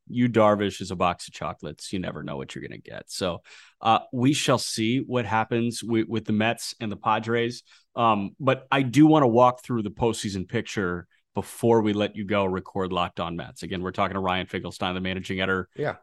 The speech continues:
Speaker 1: at Just Baseball. Um, I'm gonna save my picks for pre-wild card, but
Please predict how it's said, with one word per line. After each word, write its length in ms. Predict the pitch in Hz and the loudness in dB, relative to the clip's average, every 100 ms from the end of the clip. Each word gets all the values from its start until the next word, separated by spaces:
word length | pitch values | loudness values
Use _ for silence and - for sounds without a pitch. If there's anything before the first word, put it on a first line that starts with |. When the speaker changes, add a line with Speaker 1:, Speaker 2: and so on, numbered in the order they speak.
| - | 0
Speaker 1:
at 220 | 123 110 | 0 0
Just 240 | 110 98 | -4 -4
Baseball. 600 | 110 101 - 101 95 92 - | -2 -4 -2 -2 -2 -4 -4
Um, 260 | 104 98 92 - | -2 -2 -2 2
I'm 140 | 147 | 4
gonna 160 | 170 156 | 4 2
save 320 | - 147 127 | 4 2 4
my 220 | 117 127 | 2 2
picks 540 | 123 131 135 - - - _ _ _ | 0 -4 -6 -10 -16 -18 _ _ _
for 360 | 127 117 110 107 | 4 6 4 2
pre-wild 840 | - - 131 123 104 117 131 131 | -6 -2 0 2 6 6 6 2
card, 440 | 135 143 151 151 - _ _ - | 2 4 2 0 -8 _ _ -6
but 400 | 113 127 123 123 | 4 4 4 0